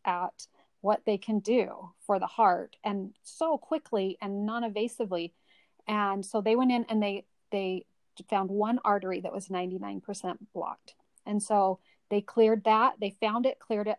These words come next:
all within, like, thirty minutes from the time he left the room.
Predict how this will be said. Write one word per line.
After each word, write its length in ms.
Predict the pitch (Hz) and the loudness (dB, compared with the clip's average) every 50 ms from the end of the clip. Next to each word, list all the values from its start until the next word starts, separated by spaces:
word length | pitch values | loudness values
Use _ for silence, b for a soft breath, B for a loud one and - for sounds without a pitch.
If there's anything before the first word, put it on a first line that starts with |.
| - | 0
all 160 | 208 208 208 208 | 0 2 2 2
within, 380 | 214 220 - - 196 190 190 | 0 -2 -2 -4 -6 -6 -4
like, 320 | 185 180 180 196 - - _ _ _ _ _ _ - | -6 -8 -8 -10 -14 -16 _ _ _ _ _ _ -8
thirty 220 | - 208 208 233 220 | -6 -6 -4 -4 -4
minutes 560 | 196 196 208 - - - - - - - - _ _ | -4 -6 -6 -10 -12 -12 -14 -14 -14 -14 -16 _ _
from 200 | - 220 208 208 | 0 2 2 2
the 60 | 202 | 0
time 220 | 202 - 214 208 202 | -2 -2 -2 -2 0
he 100 | 202 202 | 0 2
left 340 | 190 190 196 196 - - | 4 2 2 2 0 -6
the 100 | - 185 | -6 -4
room. 360 | 175 175 196 233 233 - 170 | -2 -2 -2 -4 -4 -8 -12